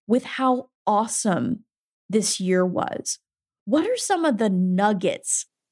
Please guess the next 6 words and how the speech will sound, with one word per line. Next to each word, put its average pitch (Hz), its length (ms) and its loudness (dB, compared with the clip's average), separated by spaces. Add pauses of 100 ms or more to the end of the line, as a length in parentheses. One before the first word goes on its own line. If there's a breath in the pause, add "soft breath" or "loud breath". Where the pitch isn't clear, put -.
of 185 240 2 (240)
hard-won 214 1700 -2 (340)
intelligence 190 1000 0
and 185 120 2
hard-won 208 1300 -2
wisdom 214 720 0